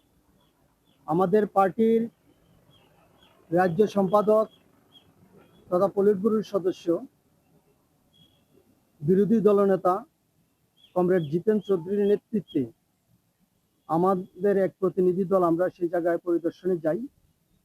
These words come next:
যাওয়ার পরে আমরা এই এলাকাটা দেখি, ওই জায়গাতে যে কনস্ট্রাকশনের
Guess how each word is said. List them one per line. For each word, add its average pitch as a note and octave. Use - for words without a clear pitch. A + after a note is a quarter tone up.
যাওয়ার F3
পরে F3+
আমরা D#3
এই F#3+
এলাকাটা F3
দেখি, D#3+
ওই G#3
জায়গাতে A3+
যে A#3+
কনস্ট্রাকশনের A3+